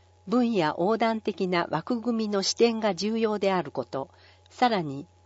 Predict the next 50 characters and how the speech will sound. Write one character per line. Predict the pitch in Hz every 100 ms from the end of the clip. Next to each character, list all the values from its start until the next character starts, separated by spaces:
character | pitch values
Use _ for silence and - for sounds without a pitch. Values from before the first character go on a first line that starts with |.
| _ -
人 | 175 247
口 | 240 254
推 | 240 247 208
計 | - 147
の | 139 139 156
長 | - 233
期 | 185 147
見 | 147
通 | - 233
し | 226 220
を | 202
踏 | 196 196
ま | 247
え | 247
る | 196
こ | 180
と | 233
な | 226 233
ど | 185 151
を | 131
挙 | 127
げ | 160
ま | 147
し | 143 -
た。 | - - _ _ _ _ - _ _ _ - - _ _ -
詳 | 220 220
し | -
く | 165
は、 | 151 156 - - _ -
研 | 247 254
究 | - 247 220
の | 202 190
本 | - 285 262 -
編 | 147 143 - _
及 | 247 233
び | 151 143
研 | 240 269
究 | 262 277 262
所 | 254
の | 196
活 | - 147 180
動 | 175 165 147
は、 | 156 - - - _
平 | - 269
成 | - 269
二 | 240 240
十 | 190 156
六 | 147 - 208
年 | 208 160 139
度 | 147